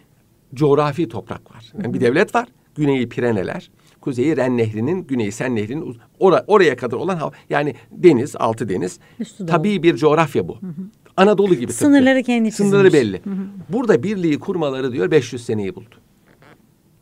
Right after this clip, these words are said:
Speaker 1: Beş yüz senede kurabildiler. Küçük küçük küçük beylikleri almaları beş yüz seneyi buldu. Osmanlılar ise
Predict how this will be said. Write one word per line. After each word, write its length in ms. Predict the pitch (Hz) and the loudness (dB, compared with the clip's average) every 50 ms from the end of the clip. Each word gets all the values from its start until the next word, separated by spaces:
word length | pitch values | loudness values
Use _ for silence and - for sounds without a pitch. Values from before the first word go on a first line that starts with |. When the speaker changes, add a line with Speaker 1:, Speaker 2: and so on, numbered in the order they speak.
| _ | _
Speaker 1:
Beş 200 | 147 147 143 - | -4 -4 -2 -4
yüz 80 | 139 117 | -10 -6
senede 220 | - 120 123 127 120 | -6 -4 -4 -4 -6
kurabildiler. 580 | - 117 107 95 98 92 - 82 78 - 113 - _ _ _ _ _ - | -6 -6 -6 -6 -6 -10 -12 -14 -16 -16 -20 -20 _ _ _ _ _ -14
Küçük 280 | - - - 120 - | -10 -10 -10 -10 -8
küçük 280 | - 123 110 127 120 120 | -10 -10 -8 -10 -10 -8
küçük 260 | 151 123 131 117 120 | -10 -10 -10 -8 -6
beylikleri 360 | 139 139 123 117 113 127 120 | -6 -4 -6 -6 -8 -6 -4
almaları 540 | 117 143 160 139 127 123 123 139 185 208 - _ _ _ _ - | -2 -2 -2 -2 -2 -4 -4 -4 -6 -8 -10 _ _ _ _ -4
beş 160 | 156 - - | -4 -4 -4
yüz 120 | 123 110 | -10 -8
seneyi 280 | - 104 98 95 90 - | -6 -6 -4 -4 -6 -8
buldu. 180 | - - _ _ _ _ _ _ _ _ _ _ _ _ _ _ | -12 -20 _ _ _ _ _ _ _ _ _ _ _ _ _ _
Osmanlılar 600 | - 139 120 - 165 220 269 320 359 233 156 113 | -6 -6 -6 0 2 2 2 2 2 0 0 0
ise 260 | 90 - - - | -2 -6 -8 -16